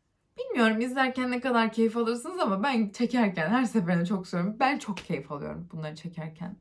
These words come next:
O yüzden beğenseniz de olur, izleseniz de olur, izlemeseniz de olur.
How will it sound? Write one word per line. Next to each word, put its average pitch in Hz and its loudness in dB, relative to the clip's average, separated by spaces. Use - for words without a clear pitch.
O 277 2
yüzden 196 0
beğenseniz 233 0
de 220 6
olur, 214 6
izleseniz 240 2
de 226 6
olur, 196 4
izlemeseniz 202 2
de 170 0
olur. 156 2